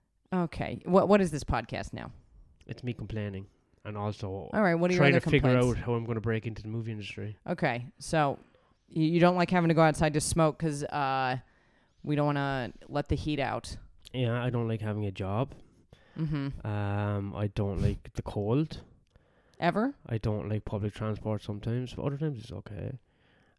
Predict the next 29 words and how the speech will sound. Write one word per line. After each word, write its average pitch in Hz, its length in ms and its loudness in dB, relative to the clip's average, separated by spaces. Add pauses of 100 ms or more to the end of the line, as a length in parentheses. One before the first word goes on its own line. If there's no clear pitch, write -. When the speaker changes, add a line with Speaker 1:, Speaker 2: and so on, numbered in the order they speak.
(120)
Speaker 2:
Um, 101 880 -6
I 110 120 -2
Speaker 1:
I 170 60 6
Speaker 2:
don't 202 120 0
like 113 180 0
that 110 120 -2
I - 40 2
have 104 100 -2
no 104 160 0
gigs 101 280 -8
booked 110 200 -4
this 110 200 -6
week. 120 400 -4
Speaker 1:
I 139 60 -4
appreciate 147 500 -2 (240)
public - 280 -4
transport. - 580 -8 (400)
Speaker 2:
Okay, 165 220 6
I 165 80 8
appreciate 160 440 6
it. 117 60 2
You 120 60 0
know 127 120 4
what? 139 300 2
What, 123 280 0
what's 117 220 -2
the 120 140 -2
alternative? 110 640 0
Walking. 107 480 -2